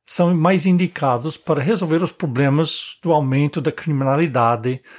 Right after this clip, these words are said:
das políticas educativas que ensinam assuntos de sexualidade às crianças na escola primária e da inundação de imigrantes ilegais. Nós, como crentes evangélicos,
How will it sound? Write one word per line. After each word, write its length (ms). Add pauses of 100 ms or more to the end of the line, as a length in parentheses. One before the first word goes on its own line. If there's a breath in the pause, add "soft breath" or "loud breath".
(100 loud breath)
das 160
políticas 540
educativas 840
que 600
ensinam 1000
assuntos 520
de 120
sexualidade 840
às 140
crianças 480
na 120
escola 300
primária 720 (760 loud breath)
e 100
da 160
inundação 920
de 360
imigrantes 640
ilegais. 760 (840 soft breath)
Nós, 540
como 200
crentes 380
evangélicos, 960